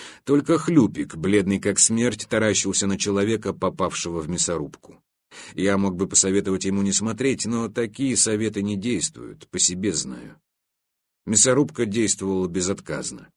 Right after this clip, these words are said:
Дикий крик смешался с хрустом ломающихся костей. Хлюпик дёрнулся, бледное лицо исказило отчаянная гримаса.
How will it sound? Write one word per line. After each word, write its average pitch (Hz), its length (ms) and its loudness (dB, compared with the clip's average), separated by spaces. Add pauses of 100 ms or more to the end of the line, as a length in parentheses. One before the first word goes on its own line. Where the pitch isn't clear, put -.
(160)
Дикий 120 400 0
крик 139 300 4
смешался 127 560 2
с - 60 4
хрустом 113 480 0
ломающихся 98 720 0
костей. - 600 -4 (340)
Хлюпик 101 440 -2
дёрнулся, 87 800 -2
бледное 98 460 2
лицо 101 340 0
исказило 95 560 0
отчаянная 92 640 0
гримаса. 92 640 -2